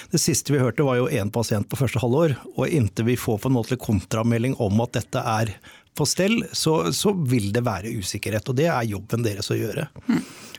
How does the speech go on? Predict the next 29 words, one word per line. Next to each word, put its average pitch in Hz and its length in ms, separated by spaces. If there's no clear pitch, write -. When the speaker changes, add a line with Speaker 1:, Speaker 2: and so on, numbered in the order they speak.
Speaker 1:
Eh, 139 340
en 156 80
annen 110 240
ting 185 160
er 127 300
å 156 100
ta 139 140
opp 127 80
den 123 160
prinsipielle 123 420
diskusjonen 139 460
som 139 100
vi 131 60
kan 135 140
gjøre 123 180
senere, 147 400
og 143 140
det 123 100
er 120 80
med 120 180
hvordan 107 340
du 117 80
kommuniserer 113 760
den 107 180
type 110 320
samarbeid, 101 560
eh, 117 240
med 113 320
markedet. 117 460